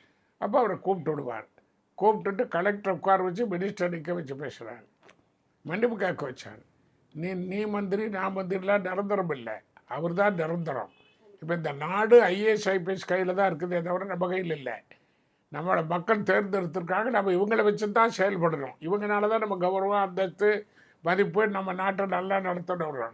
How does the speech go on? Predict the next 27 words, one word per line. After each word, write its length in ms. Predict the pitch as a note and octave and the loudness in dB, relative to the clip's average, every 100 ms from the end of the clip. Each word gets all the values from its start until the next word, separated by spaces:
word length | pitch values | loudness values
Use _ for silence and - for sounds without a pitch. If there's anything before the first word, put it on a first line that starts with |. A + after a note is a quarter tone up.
| - | -4
அவங்கள 400 | D3 A3 A3 G3+ | 0 2 2 2
டாமினேட் 480 | F3+ G#3+ G#3+ G#3 E3 | 0 2 2 0 0
பண்ணக்கூடாது, 640 | F#3 F#3 E3 D3 G#2+ G#2+ - | -2 0 0 -2 -4 -4 0
அவங்கள 280 | D3 G#3 G#3 | 2 2 4
அதிகாரம் 440 | G3 F#3+ G#3 G3+ | 4 4 2 2
பண்ணக்கூடாது. 420 | F3 E3 D3 D3+ | 0 -2 -2 -4
அவங்க 200 | D3 E3+ | -4 -2
அதிகாரம் 460 | D3+ F#3+ A3 A3 G#3+ | 0 4 6 6 6
பண்றதுக்குன்னே 560 | G3+ G3+ F#3+ G#3 A3 F3+ | 2 0 0 2 2 2
பிறந்த 360 | F3+ F#3+ G3 | 0 0 0
பதவி 340 | E3+ E3 D3+ D3 | 0 -2 -2 -2
அது. 300 | A#2 A2 - _ _ _ _ _ | -4 -8 -14 _ _ _ _ _
அதனால 280 | D3+ E3+ G#3 | -6 -2 -2
நம்ம 180 | G3 F3 | -2 -2
அவங்களுக்கு 380 | F3+ F3+ F3+ | -2 -2 -2
கட்டுப்பட்டு 540 | - E3+ F3+ G#3 G#3+ F3+ | -2 -4 0 0 0 2
தான் 180 | A3 A3+ | 0 0
நீங்க 360 | F#3+ F#3 F3 | -2 -4 -8
நடக்கணுமே 260 | F3+ E3 F3+ | -8 -8 -6
தவிர 340 | E3+ F#3+ A3 | -2 -2 -2
அவமரியாதை 460 | F3 G3 F#3+ F#3 D#3+ | -2 0 0 0 -2
பண்ணக்கூடாது" 680 | D#3 D3+ D3+ D3 B2 A2+ - _ _ _ _ | -8 -8 -6 -6 -6 -10 -18 _ _ _ _
அப்படின்னு 340 | D3 D3+ F3+ F3 | -4 -2 -2 -4
சொல்லி 240 | E3 F#3+ | -6 -6
மன்னிப்பே 460 | E3 D#3 G3+ G3+ G3 | -6 -4 0 0 0
கேட்க 340 | D#3+ B2+ A2+ | -2 -6 -12
வச்சார். 320 | - - D3 | -12 -16 -18